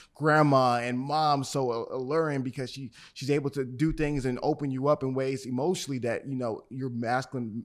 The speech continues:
peers can't. So I think a lot of guys are realizing that a lot of women have a lot of these career-oriented skills,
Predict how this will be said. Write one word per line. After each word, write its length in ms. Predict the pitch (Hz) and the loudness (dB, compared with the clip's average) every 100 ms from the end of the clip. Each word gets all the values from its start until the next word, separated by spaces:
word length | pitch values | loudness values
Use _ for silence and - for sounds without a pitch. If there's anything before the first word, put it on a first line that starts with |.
| - | -6
peers 280 | 139 127 - | -4 -4 -6
can't. 320 | 156 151 - - - - - | -6 -6 -6 -12 -20 -20 -6
So 120 | 147 | 2
I 80 | 135 | 2
think 320 | - 214 185 | 2 0 0
a 80 | 131 | 0
lot 260 | 131 143 156 | 4 6 6
of 80 | 123 | 4
guys 320 | 135 135 120 | 4 4 2
are 60 | |
realizing 680 | 117 131 151 123 117 110 113 | -2 2 4 4 2 0 -4
that 300 | 107 101 - - _ - | -2 -2 -4 -12 _ -2
a 80 | |
lot 220 | 117 139 147 | 6 6 6
of 100 | 123 | 4
women 240 | 143 123 | 2 2
have 460 | 120 - 139 156 - | -2 2 4 4 2
a 60 | 123 | 0
lot 280 | 123 135 | 4 4
of 140 | 135 120 | 4 0
these 320 | 123 123 113 - | -2 -2 -2 -4
career-oriented 1200 | - 131 123 147 - 123 151 151 143 143 139 127 | -2 -2 2 0 0 2 2 2 0 2 0 -2
skills, 560 | - - 139 160 208 | -4 -6 0 2 2